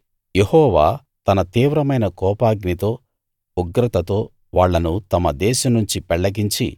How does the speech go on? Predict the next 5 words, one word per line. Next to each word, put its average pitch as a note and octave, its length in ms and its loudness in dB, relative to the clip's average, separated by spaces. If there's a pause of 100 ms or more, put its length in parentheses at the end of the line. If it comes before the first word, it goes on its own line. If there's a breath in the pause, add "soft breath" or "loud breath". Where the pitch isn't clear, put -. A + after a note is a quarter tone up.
(580)
వేరొక A#2+ 400 2
దేశానికి F#2 560 0
వెళ్ళగొట్టాడు. F2 640 0 (380)
ఇప్పటివరకు A#2+ 640 -2
వాళ్ళు F2+ 360 2